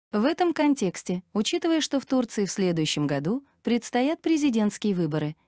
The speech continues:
их результат был бы важен с точки зрения будущего позиционирования Турции в регионе и мире. По мнению востоковеда, нынешний курс, безусловно, сохранится в случае победы Эрдогана.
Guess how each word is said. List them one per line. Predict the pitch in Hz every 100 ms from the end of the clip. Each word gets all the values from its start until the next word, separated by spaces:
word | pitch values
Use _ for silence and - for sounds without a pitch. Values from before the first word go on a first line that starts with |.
| _
их | 202 185
результат | 170 160 151 139 254 - _ -
был | 220 285 254
бы | 269
важен | 302 302 302
с | -
точки | 214 - 185
зрения | 175 185 175
будущего | 160 180 170 - 165
позиционирования | 160 165 165 160 156 226 285 285 285
Турции | 269 220 - 190
в | 175
регионе | 180 175 254 311 311
и | 269
мире. | 226 165 131 135 _ _ _
По | 214
мнению | 220 262 311 320
востоковеда, | 330 311 311 240 180 151 147 -
нынешний | 202 226 220 190 190 175
курс, | 254 320 -
безусловно, | 269 262 247 269 277 269
сохранится | 254 220 190 220 294 320
в | -
случае | 285 285 302
победы | 302 277 202 175
Эрдогана. | 185 185 170 151 139